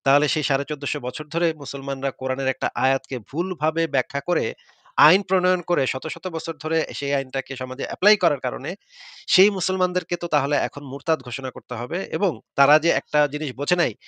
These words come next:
এইটার দায়িত্ব তো আল্লাহর উপরে বর্তায়, কারণ আল্লাহ এমন কি একটা নাজিল করলো যেটা বারবার বলে দিছে, ব্যাখ্যা সহ, বিশ্লেষণ সহ, বিস্তারিত সহ, আমি ভালোভাবে সুস্পষ্টভাবে আয়াত নাজিল করেছি।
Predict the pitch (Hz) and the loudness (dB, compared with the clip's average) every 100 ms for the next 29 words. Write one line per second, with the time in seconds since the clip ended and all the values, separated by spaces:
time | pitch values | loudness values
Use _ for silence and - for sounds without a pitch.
0 | - - 139 156 131 131 139 - 160 170 | -16 -8 -2 0 4 4 4 -4 -4 -2
1 | - 143 170 185 160 123 117 - 110 107 | 0 2 4 2 0 -2 -4 -6 -8 -4
2 | 131 - - 127 143 135 139 165 214 208 | -6 -4 -4 -2 0 0 0 -4 -8 -2
3 | 202 185 175 147 165 165 170 151 139 143 | -2 0 -2 -2 -4 -4 -2 -2 -2 -2
4 | 135 131 131 127 160 185 147 135 - - | -2 -2 -2 -4 -2 -2 -4 -6 -8 -14
5 | - - 170 - 156 151 143 143 151 151 | -20 2 2 4 2 2 0 0 -2 -4
6 | 147 127 135 135 135 131 131 143 143 135 | -4 -2 0 0 -2 -6 -8 -6 -4 -4
7 | 139 123 131 135 - - - 139 131 139 | -4 -2 0 0 -4 -10 -6 2 2 2
8 | 139 143 160 - 143 143 131 139 135 143 | 0 -2 -4 -4 -6 -4 0 2 2 0
9 | 135 127 131 - 127 | -8 -6 -8 -8 -12